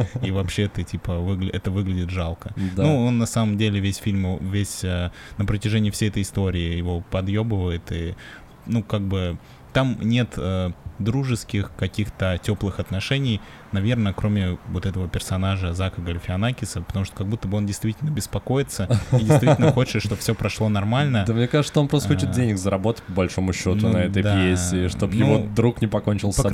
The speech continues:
Speaker 2: крайней мере, он в фильме делает свою работу, пытается помочь своему другу, насколько может, и не
Speaker 1: <laughs>
Speaker 2: делает, э, никакого говна. В то время как все остальные персонажи думают только о себе и говорят друг другу всякие гадости при первой удачной возможности.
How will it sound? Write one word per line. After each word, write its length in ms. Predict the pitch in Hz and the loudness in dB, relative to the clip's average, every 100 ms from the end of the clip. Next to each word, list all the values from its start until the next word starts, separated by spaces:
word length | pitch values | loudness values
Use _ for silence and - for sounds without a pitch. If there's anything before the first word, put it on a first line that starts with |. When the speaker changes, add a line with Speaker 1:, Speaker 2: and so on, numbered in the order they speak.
| 165 | 4
Speaker 2:
крайней 160 | 143 | 4
мере, 380 | 117 131 156 110 | 4 4 4 2
он 360 | - 120 127 107 92 | 4 4 4 2 -2
в 140 | - | -2
фильме 280 | 135 147 131 | 0 2 2
делает 380 | 101 120 110 101 | 2 2 2 0
свою 240 | - 110 | 0 0
работу, 600 | 104 104 127 170 - 90 - - | 0 0 0 0 0 -2 -6 -2
пытается 380 | 120 117 120 - | 0 2 0 0
помочь 300 | 110 113 113 | 2 2 2
своему 260 | - 104 107 | 0 2 2
другу, 300 | 120 147 131 | 2 2 2
насколько 380 | 104 - 107 98 | 0 -2 -2 2
может, 440 | 113 147 135 113 | 2 2 2 2
и 40 | |
не 140 | - 107 | 4 4
Speaker 1:
<laughs> 60 | |
Speaker 2:
делает, 360 | 101 135 123 101 - | 2 2 2 0 -2
э, 180 | 98 95 | -2 0
никакого 440 | 98 101 123 113 | -2 -2 0 0
говна. 420 | 98 101 95 90 87 104 - | 2 0 0 -2 -2 -2 2
В 80 | 131 | 2
то 60 | |
время 280 | 113 120 117 | 4 4 2
как 140 | 113 107 | 0 -2
все 140 | 120 | -2
остальные 340 | 110 113 113 | 0 2 2
персонажи 600 | 107 101 - 107 151 135 | 2 -2 0 2 2 0
думают 320 | 95 107 107 101 | 0 2 0 0
только 240 | - 101 | -2 -2
о 20 | |
себе 460 | 98 - 101 131 135 | -4 -2 0 2 2
и 60 | 98 | 0
говорят 340 | 95 101 110 | 0 0 0
друг 180 | 104 98 | 0 0
другу 200 | 104 107 | 0 0
всякие 380 | 104 98 98 95 | -2 -4 -2 -4
гадости 420 | 95 113 110 - | 0 0 0 -4
при 160 | 87 98 | -6 -4
первой 300 | - 104 98 | -2 -2 0
удачной 360 | 92 92 - | 0 -2 -2
возможности. 600 | 92 92 85 85 82 - | -2 -2 -4 -6 -8 -10